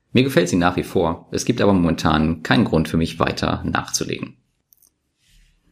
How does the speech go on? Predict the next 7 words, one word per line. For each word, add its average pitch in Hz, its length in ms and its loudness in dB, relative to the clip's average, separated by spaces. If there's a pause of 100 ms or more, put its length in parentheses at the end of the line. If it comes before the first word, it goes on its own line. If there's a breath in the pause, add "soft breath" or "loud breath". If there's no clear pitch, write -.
(200)
Via 95 400 2
Invest - 640 -4
neun 78 340 2
Komma 107 220 2
vier - 300 -2
sieben 110 240 4
Prozent. - 800 -4